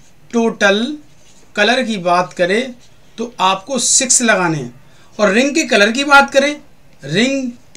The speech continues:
का जो कलर है, तो ring कलर की बात करें तो आपको लगानी है फ़ाइव, क्योंकि background जो है flag का वो white है,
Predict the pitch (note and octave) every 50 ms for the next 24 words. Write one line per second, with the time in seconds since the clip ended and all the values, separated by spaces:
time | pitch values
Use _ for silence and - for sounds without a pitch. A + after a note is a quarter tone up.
0 | - - A3+ A3+ A3 A#3+ A#3+ A#3+ G#3+ G3+ G#3+ A3 - A3+ A#3+ A#3+ - - - -
1 | - - - - - - - A3 F#3 G3 A#3+ C4 B3+ A#3 A#3+ A3 A3+ A#3+ A#3 B3
2 | A3+ A#3 A3+ A3+ A3+ - A#3 A3 A#3+ A#3+ A#3 - - A#3 A#3+ - - F#3 F#3 F#3
3 | - - G#3 F#3+ F3+ E3+ E3 E3 F3 G3 G#3+ F#3 - - - E3 D#3+ D3 B2 -
4 | - - - - - - - - - - - - A3 G#3 C4 C4+ E3 C#3+ F3 F3
5 | F3 E3 E3+ D#4+ E4+ C#4 C#4 G#3 F#3 G#3 G#3 G#3 G3+ - F#3+ F3+ E3+ E3 E3+ -
6 | A3 B3+ B3+ B3 E3+ B2+ A#2+ - G3+ G#3 A3 - - D#3+ - -